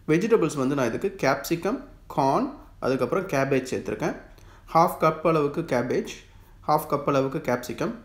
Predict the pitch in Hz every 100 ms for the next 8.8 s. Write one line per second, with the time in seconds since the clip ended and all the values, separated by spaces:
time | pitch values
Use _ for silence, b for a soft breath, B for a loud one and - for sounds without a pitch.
0 | - 143 139 139 127 120 107 110 190 -
1 | 98 - - b b b b - 208 247
2 | 240 - 151 143 131 131 170 143 147 185
3 | 208 214 214 - - - - 135 120 147
4 | 170 214 180 - - 139 143 143 233 -
5 | - 147 - 165 135 - 190 233 - -
6 | 143 185 175 131 131 143 - 113 175 135
7 | 117 147 156 151 156 - 123 127 123 147
8 | 131 123 123 - 113 113 - 123